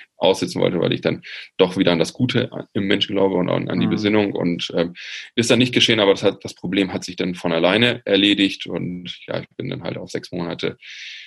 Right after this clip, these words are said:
Speaker 1: Miete sitzen geblieben, was dann auch nicht so schlimm ist, wenn man einen gewissen Bestand hat, wenn
Speaker 2: Ja.
Speaker 1: man dann breit diversifiziert hat, fällt das dann nicht so stark ins Gewicht. Der hat dann nicht alle Möbel mitgenommen, also der Kühlschrank war nicht leer geräumt und,
Speaker 2: Okay.
Speaker 1: äh, so ein paar Möbel und einiges an Klamotten,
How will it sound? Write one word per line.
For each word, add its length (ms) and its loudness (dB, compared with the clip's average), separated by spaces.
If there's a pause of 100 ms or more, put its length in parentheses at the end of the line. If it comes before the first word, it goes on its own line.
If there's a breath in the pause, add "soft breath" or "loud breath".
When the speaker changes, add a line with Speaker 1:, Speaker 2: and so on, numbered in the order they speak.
(100)
Speaker 1:
Miete 300 6
sitzen 260 0
geblieben, 600 -2 (540)
was 140 -4
dann 140 4
auch 100 2
nicht 140 2
so 80 -4
schlimm 200 0
ist, 100 -2
wenn 80 2
man 100 2
einen 60 0
gewissen 320 0
Bestand 380 0
hat, 360 -2
wenn 120 0
Speaker 2:
Ja. 80 6
Speaker 1:
man 260 0
dann 160 -2
breit 340 0
diversifiziert 800 0
hat, 260 -2 (240)
fällt 180 -2
das 120 -4
dann 140 -2
nicht 160 -4
so 80 -10
stark 320 -2
ins 240 -12
Gewicht. 440 -2 (640 loud breath)
Der 80 0
hat 100 0
dann 100 4
nicht 300 0
alle 220 4
Möbel 280 6
mitgenommen, 540 0
also 140 0
der 100 2
Kühlschrank 420 0
war 80 0
nicht 140 -2
leer 180 4
geräumt 500 2
und, 360 -4
Speaker 2:
Okay. 120 0
Speaker 1:
äh, 340 4
so 100 -2
ein 80 -6
paar 200 4
Möbel 540 4
und 280 -4
einiges 340 2
an 100 -4
Klamotten, 640 -2